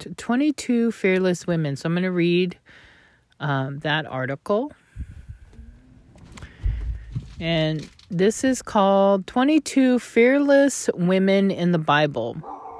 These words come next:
Here are twenty-two wonderful women in the Bible that we can learn from in our own daily Christian walk. And this is called Belief Net,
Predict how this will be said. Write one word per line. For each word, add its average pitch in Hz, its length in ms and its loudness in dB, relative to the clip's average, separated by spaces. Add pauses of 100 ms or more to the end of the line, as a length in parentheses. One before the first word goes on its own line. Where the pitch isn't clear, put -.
(720)
Here 302 280 4
are 202 180 6
twenty-two 254 600 -2
wonderful 202 560 2
women 165 540 0
in 160 160 -2
the 151 60 0
Bible 143 580 -2 (600)
that 156 200 0
we 226 460 2
can 180 300 -2
learn 196 260 0
from 131 560 -4 (100)
in 151 160 -4
our 147 160 -2
own 185 300 -2
daily 175 320 2
Christian 160 500 -4
walk. 120 400 -6
And 143 160 -4
this 170 180 -6
is 170 140 -8
called 147 260 -2
Belief 156 400 0
Net, 123 460 -8